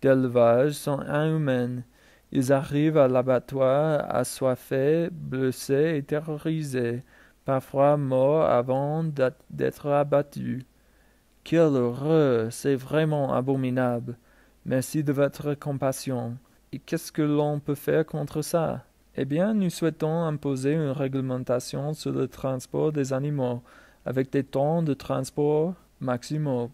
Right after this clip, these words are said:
pas d'importation des camions équipés, des pauses pour les abreuver, et globalement des contrôles plus intensifs sur l'élevage industriel.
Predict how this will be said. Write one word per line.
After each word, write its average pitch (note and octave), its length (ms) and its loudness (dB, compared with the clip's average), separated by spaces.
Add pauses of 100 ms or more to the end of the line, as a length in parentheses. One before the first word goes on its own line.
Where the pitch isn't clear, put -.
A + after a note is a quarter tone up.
(100)
pas C3 160 2
d'importation C#3+ 880 -2
des C#3 180 -2
camions C3 520 -4
équipés, C#3 800 -4 (320)
des C3+ 140 -2
pauses D3+ 380 0
pour C#3+ 180 -4
les C3 260 -4
abreuver, C3+ 760 0 (460)
et - 20 -8
globalement C3 640 0
des C3+ 200 -2
contrôles C#3+ 560 -4
plus C#3 280 -6
intensifs C3+ 880 -6 (460)
sur - 240 -6
l'élevage C3+ 880 2
industriel. C3 960 -2